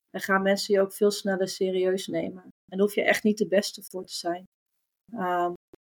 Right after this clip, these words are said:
ja, dat, dat is gewoon niet zo. Maar wel durven om dat, eh, te gaan doen. Dus dat zijn eigenlijk de drie dingen. Grootsheid, angst en,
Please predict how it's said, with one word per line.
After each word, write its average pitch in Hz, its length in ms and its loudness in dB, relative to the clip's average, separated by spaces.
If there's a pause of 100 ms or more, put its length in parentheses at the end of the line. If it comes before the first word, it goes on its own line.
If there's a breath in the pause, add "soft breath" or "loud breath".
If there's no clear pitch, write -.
(500)
ja, 185 220 6
dat, 180 180 4
dat 190 120 4
is 202 140 0
gewoon 185 220 2
niet 180 160 -4
zo. 160 440 2
Maar 175 300 4
wel 185 460 6
durven 208 600 6
om 190 320 -2
dat, 180 400 0 (160)
eh, 180 300 -8
te 175 100 -20
gaan 170 240 -10
doen. 170 280 -6
Dus 170 100 -20
dat 196 160 6
zijn 233 160 4
eigenlijk 208 380 4
de 202 60 2
drie 202 180 6
dingen. 190 540 2
Grootsheid, 190 720 4
angst 185 540 0
en, 180 320 -2